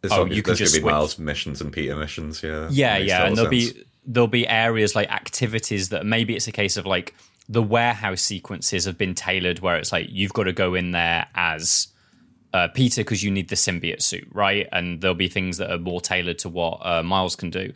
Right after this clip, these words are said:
Speaker 2: But also just in the sandbox environment, you want that player expression of,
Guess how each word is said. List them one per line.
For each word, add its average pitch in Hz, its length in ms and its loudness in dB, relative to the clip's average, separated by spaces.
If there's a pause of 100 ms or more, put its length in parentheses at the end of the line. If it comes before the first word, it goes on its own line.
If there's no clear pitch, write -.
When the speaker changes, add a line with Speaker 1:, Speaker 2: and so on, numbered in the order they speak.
(340)
Speaker 2:
But 151 60 6
also 127 380 4
just 104 280 -2
in 101 260 -2
the 98 80 -2
sandbox 98 420 -2
environment, 95 440 0
you 101 160 -2
want 98 240 0
that 104 180 -6
player 95 260 2
expression - 520 0
of, 95 160 -4